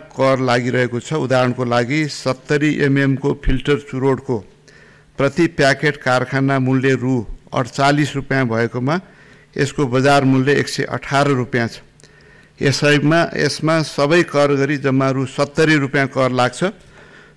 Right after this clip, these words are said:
जुन कारखाना मूल्यको एक सय छयालिस प्रतिशत हुन्छ। कतिपय मान्यज्यूहरूलाई यो बढेको मात्रै, त्यति मात्रै करै त्यति रहेछ कि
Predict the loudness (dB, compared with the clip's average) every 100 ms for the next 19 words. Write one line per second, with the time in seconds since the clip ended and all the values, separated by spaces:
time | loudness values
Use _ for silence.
0 | -2 2 2 2 2 2 2 2 2 2
1 | 0 0 0 -2 -2 0 0 0 2 4
2 | 4 4 0 -4 -2 -2 -2 -4 -8 -10
3 | -20 -20 -20 -20 -20 _ _ _ _ _
4 | _ _ -6 0 2 4 4 6 4 2
5 | 2 2 2 2 2 2 2 4 4 2
6 | 2 -2 0 2 4 4 2 2 2 0
7 | -2 -2 -2 0 2 4 4 2 2 2
8 | 4 4 4 0 0 2 2 0 -2 -6